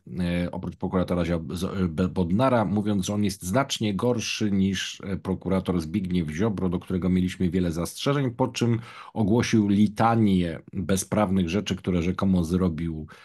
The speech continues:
e, prokurator generalny Adam Bodnar i te wszystkie rzeczy, które bezprawne on mu zarzucił, to on zarzucił jeden do jednego to, co zarzuca Ziobro, który de facto ma za-, ma pretensje do Bodnara, że mu, no, że pozbawił go władzy w prokuraturze. On oczywiście ma swoich prokuratorów,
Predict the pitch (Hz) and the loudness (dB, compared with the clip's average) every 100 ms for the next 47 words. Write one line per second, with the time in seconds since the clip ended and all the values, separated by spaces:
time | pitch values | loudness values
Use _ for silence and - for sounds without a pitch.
0 | - - 85 85 80 92 90 90 90 92 | -20 -12 -6 -4 -2 -2 -2 0 0 0
1 | 90 85 80 90 87 87 90 87 107 117 | -2 -2 0 2 2 2 2 0 0 2
2 | 151 143 123 120 - 151 - 131 120 117 | 2 2 2 0 0 0 0 2 0 0
3 | 110 104 - - 101 92 95 - 113 107 | 2 2 -2 -4 0 2 0 0 0 2
4 | 107 98 95 92 90 113 143 127 117 113 | 2 4 4 4 2 0 -2 -2 0 2
5 | 110 107 110 107 110 131 139 117 110 95 | 2 2 2 2 4 4 2 4 4 4
6 | 107 117 110 95 107 107 - 104 92 85 | 2 0 -2 -2 -2 -2 -2 0 0 0
7 | 90 90 - 80 67 - 92 82 92 113 | -2 -4 -4 -4 -6 -6 -2 0 2 2
8 | 120 - - 98 98 - - - 101 110 | 0 -2 0 0 0 -4 -14 -2 -2 0
9 | 123 - 117 104 - 101 104 90 101 92 | -2 2 2 0 -4 0 0 2 0 0
10 | 98 101 95 120 117 98 92 95 87 104 | 0 0 0 0 0 0 2 2 4 4
11 | 113 104 101 104 104 113 117 117 120 110 | 4 4 4 2 2 4 2 4 4 4
12 | 131 127 110 107 110 113 101 98 - 104 | 6 6 6 4 6 4 2 0 0 0
13 | 107 104 98 98 85 98 113 - 117 - | 2 2 2 0 0 0 0 -2 -2 0
14 | 123 117 - 117 117 123 117 131 143 190 | 2 2 2 0 0 0 2 2 4 4
15 | 131 95 | 4 2